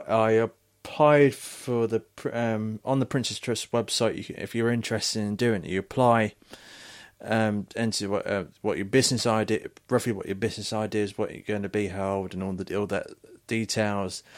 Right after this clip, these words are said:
Then I got contact, contacted shortly after, invited to this workshop at a place called Co-Engine. It's a new, like, creative hub in Northampton. Only, like, creative people, like printmakers or anything like,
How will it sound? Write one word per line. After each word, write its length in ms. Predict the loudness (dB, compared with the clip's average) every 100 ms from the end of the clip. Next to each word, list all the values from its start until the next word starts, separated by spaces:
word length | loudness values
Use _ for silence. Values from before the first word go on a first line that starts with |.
| -20 -8
Then 80 | -2
I 60 | 0
got 240 | 0 -2
contact, 760 | -2 0 0 -2 -4 -8 _ -2
contacted 500 | 0 0 -2 -4 -4
shortly 480 | 0 2 2 2 4
after, 540 | 4 4 0 -2 -2
invited 440 | -2 -2 0 0 0
to 80 |
this 200 | -6 -2
workshop 680 | 0 2 2 -2 -2 -2 -2
at 60 | -4
a 80 | -4
place 340 | -2 -2 -2
called 460 | -6 -6 -6 -8 -14 -20 -20 -20 -20 -14
Co-Engine. 920 | -6 6 8 8 6 2 0 0 0 -2
It's 160 | -4
a 260 | -2 -2 -4 -6
new, 420 | -2 2 4 4
like, 180 | 0 -2
creative 520 | -6 0 0 -2 -10
hub 380 | -8 -2 -2 -4
in 180 | -6 -2
Northampton. 800 | -2 -2 -2 -4 -4 -4 -2 -4 -10 _ _ _ _ _ _ _ _ -20 -18 -20 -20 -8
Only, 220 | 0 2 2
like, 260 | 0 -4
creative 500 | 0 4 4 2 -4
people, 480 | -4 -4 -2 -6 -6
like 440 | -8 -10 -12 -18 -10
printmakers 600 | -8 -4 -4 -2 -4 -4
or 60 |
anything 200 | -4 -2
like, 160 | -2